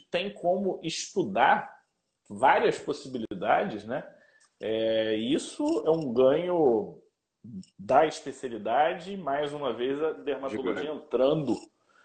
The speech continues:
Speaker 1: como um grande laboratório, num bom sentido, pra trazer os benefícios e a gente usar nas outras condições
Speaker 2: É,
Speaker 1: e nas
Speaker 2: o
Speaker 1: outras
Speaker 2: pessoal tá
Speaker 1: situações.
Speaker 2: pergun-, o pessoal tá perguntando aqui ictiose, xeroderma.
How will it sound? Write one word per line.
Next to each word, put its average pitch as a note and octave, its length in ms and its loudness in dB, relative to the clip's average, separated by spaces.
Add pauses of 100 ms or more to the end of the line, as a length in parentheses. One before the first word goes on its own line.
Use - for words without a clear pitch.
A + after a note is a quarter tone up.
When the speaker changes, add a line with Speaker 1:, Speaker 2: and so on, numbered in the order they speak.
(220)
Speaker 1:
como C3+ 1200 4 (600)
um A#2 220 -6
grande F#3+ 400 4
laboratório, C3+ 760 4
num A#2 160 -8
bom G#2+ 200 -6
sentido, A2+ 580 -10
pra D#3 180 -2
trazer B2+ 340 0
os A2 140 2
benefícios E3+ 680 -4
e A#3+ 80 0
a B3 340 6
gente G#3 240 0
usar D#3 340 4 (220)
nas D#3+ 240 -6
outras B2+ 360 -6
condições - 480 -8
Speaker 2:
É, - 40 4
Speaker 1:
e - 40 4
nas A2+ 240 2
Speaker 2:
o A2+ 40 -4
Speaker 1:
outras A2 220 -2
Speaker 2:
pessoal B2+ 140 -2 (120)
tá - 80 -2
Speaker 1:
situações. D3 180 2
Speaker 2:
pergun-, C#3 260 2 (100)
o - 60 -10
pessoal C3 340 -2
tá C#3+ 100 -2
perguntando C3 480 -2
aqui A#2 180 -8 (120)
ictiose, F#2 960 -2
xeroderma. F2 1080 -6